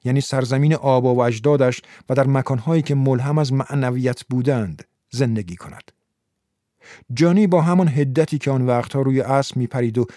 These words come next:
حیوانات را با کمند رام می‌کرد، خود را در افکارش غرق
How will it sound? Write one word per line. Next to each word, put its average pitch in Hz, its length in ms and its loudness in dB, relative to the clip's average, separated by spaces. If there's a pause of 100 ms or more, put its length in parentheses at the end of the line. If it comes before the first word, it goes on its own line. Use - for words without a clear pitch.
(120)
حیوانات 139 640 0
را 123 60 2
با 120 120 0
کمند 131 580 -2
رام 120 220 0
می‌کرد، 131 640 -4 (440)
خود 127 320 -2
را 131 80 0
در 113 160 -2
افکارش - 520 -8
غرق - 320 -12